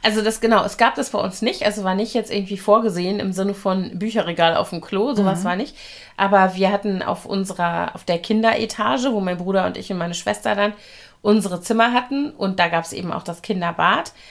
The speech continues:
Speaker 1: da hatten wir im Flur eine Kommode vor der Bad-, also die stand im Flur im Grunde auf dem Weg zum Bad,
Speaker 2: Ja.
Speaker 1: ne? Und, äh,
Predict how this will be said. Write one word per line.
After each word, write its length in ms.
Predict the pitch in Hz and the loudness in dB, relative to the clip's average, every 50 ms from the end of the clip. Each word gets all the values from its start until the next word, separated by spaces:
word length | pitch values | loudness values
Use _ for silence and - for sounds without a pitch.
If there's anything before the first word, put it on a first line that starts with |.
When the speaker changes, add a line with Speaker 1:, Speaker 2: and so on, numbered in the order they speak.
| - - - | -20 -16 -8
Speaker 1:
da 140 | - 185 190 | -6 -4 -4
hatten 260 | 202 - 240 208 190 | -2 0 0 0 0
wir 140 | 196 196 180 | 0 -2 -2
im 120 | 175 170 | -4 -6
Flur 460 | - - - - - 196 208 233 254 | -8 -12 -14 -10 -6 -4 0 2 2
eine 240 | 269 294 277 226 214 | 2 2 2 0 -2
Kommode 640 | 214 - 214 202 185 180 180 185 170 165 143 - - | -2 -2 -2 0 0 2 0 2 2 0 0 0 -4
vor 280 | - - - 190 190 | -8 -4 0 2 2
der 140 | 190 185 180 | 4 2 2
Bad-, 320 | 180 175 175 175 175 - | 4 4 2 2 2 2
also 220 | - 185 180 180 175 | -2 -2 -2 -4 -8
die 320 | 165 - - 127 - - | -8 -8 -10 -10 -10 -8
stand 280 | - - 202 190 - - | -6 -2 -2 -2 -2 -4
im 100 | 196 185 | -10 -10
Flur 260 | - - 220 214 - | -4 -2 0 0 0
im 100 | 196 185 | 0 -4
Grunde 400 | 180 185 196 202 196 190 190 190 - - - - - _ _ _ _ _ _ _ _ _ _ _ _ | -4 -2 -2 0 0 0 -2 -4 -8 -20 -20 -20 -20 _ _ _ _ _ _ _ _ _ _ _ _
auf 240 | - 185 214 208 - | 4 4 4 4 4
dem 220 | 247 220 208 170 | 2 2 2 2
Weg 300 | 170 190 196 196 196 - - | 2 2 2 2 0 -4 -2
zum 180 | 214 196 185 | 0 0 4
Bad, 340 | 190 160 147 147 143 151 156 220 | 4 6 6 6 6 4 4 4
Speaker 2:
Ja. 200 | 214 190 196 208 | 4 4 4 4
Speaker 1:
ne? 160 | 220 262 285 - - - - - - - _ - | 2 0 -2 -6 -14 -20 -20 -20 -20 -20 _ 0
Und, 360 | 190 202 202 196 190 196 - - - | 0 2 2 2 -2 -6 -12 -6 0
äh, 500 | - 196 190 190 190 190 185 185 - | 2 4 4 4 4 2 2 0 -4